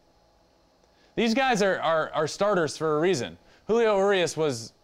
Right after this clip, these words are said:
the only twenty-game winner in all of Major League Baseball this year.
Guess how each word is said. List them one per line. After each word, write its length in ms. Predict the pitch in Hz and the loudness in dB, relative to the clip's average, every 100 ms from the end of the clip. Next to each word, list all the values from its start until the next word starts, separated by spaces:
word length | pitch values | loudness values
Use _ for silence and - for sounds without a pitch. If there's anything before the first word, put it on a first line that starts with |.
| _ _ _ | _ _ _
the 180 | 120 151 - | -6 -6 -2
only 440 | 156 185 202 202 | 0 0 2 0
twenty-game 800 | 190 - 196 190 170 165 170 160 | -2 -4 -2 0 0 -2 -2 -2
winner 300 | 147 160 135 | -2 -2 -2
in 180 | 98 131 | -4 -8
all 420 | - 147 165 196 | -6 -2 0 2
of 120 | 220 170 | 0 0
Major 300 | 208 170 196 | 0 0 0
League 160 | 180 | 0
Baseball 440 | 165 226 - 151 117 | 0 -2 0 -2 0
this 220 | 113 - | -2 -6
year. 220 | 95 | -8